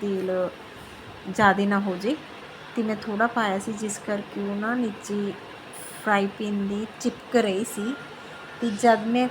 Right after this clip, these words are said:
ਖੁਰਚਣਾ ਮਾਰਿਆ, ਉਹ ਵੀ ਫਿਰ ਮੈਨੂੰ ਜ਼ੋਰ ਨਾਲ ਮਾਰਨਾ ਪਿਆ, ਹੈ ਨਾ। ਤਾਂ ਉਹ ਜਿਹੜੇ ਮਤਲਬ ਕਿ ਸਾਬਤੇ ਰੱਖਣੇ ਸੀਗੇ, ਕਹਿਣ ਦਾ ਮਤਲਬ ਸਾਬਤੇ ਰੱਖਣੇ ਸੀ ਆਪਾਂ ਆਂਡੇ ਉਵੇਂ, ਤੇ ਸਾਬਤੇ ਰਹਿ ਨਹੀਂ ਗਏ।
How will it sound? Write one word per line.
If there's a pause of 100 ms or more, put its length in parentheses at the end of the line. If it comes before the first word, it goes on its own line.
ਖੁਰਚਣਾ
ਮਾਰਿਆ, (1700)
ਉਹ
ਵੀ
ਫਿਰ
ਮੈਨੂੰ
ਜ਼ੋਰ
ਨਾਲ
ਮਾਰਨਾ
ਪਿਆ,
ਹੈ
ਨਾ। (500)
ਤਾਂ
ਉਹ
ਜਿਹੜੇ (140)
ਮਤਲਬ
ਕਿ
ਸਾਬਤੇ
ਰੱਖਣੇ
ਸੀਗੇ, (420)
ਕਹਿਣ
ਦਾ
ਮਤਲਬ
ਸਾਬਤੇ
ਰੱਖਣੇ
ਸੀ
ਆਪਾਂ
ਆਂਡੇ
ਉਵੇਂ, (1300)
ਤੇ
ਸਾਬਤੇ
ਰਹਿ
ਨਹੀਂ
ਗਏ।